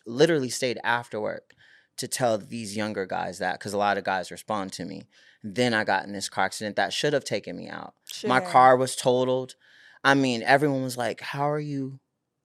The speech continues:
Speaker 1: okay?" So I need all the covering is my point.
Speaker 2: No, for sure.
Speaker 1: <laughs> I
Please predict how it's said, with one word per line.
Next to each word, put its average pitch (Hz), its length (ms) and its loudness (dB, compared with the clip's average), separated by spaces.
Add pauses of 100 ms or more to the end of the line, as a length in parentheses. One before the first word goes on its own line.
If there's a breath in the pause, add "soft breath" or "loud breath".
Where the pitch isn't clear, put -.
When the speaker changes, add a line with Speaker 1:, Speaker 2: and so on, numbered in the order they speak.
Speaker 1:
okay?" 117 720 -6 (1040)
So - 160 0
I 113 140 4
need 113 180 -4
all 95 160 0
the 90 80 -8
covering 82 380 -10
is 85 140 -14
my 78 120 -12
point. - 220 -14
Speaker 2:
No, 226 160 -2
for 214 100 -2
sure. 226 240 0
Speaker 1:
<laughs> - 20 6
I 180 240 2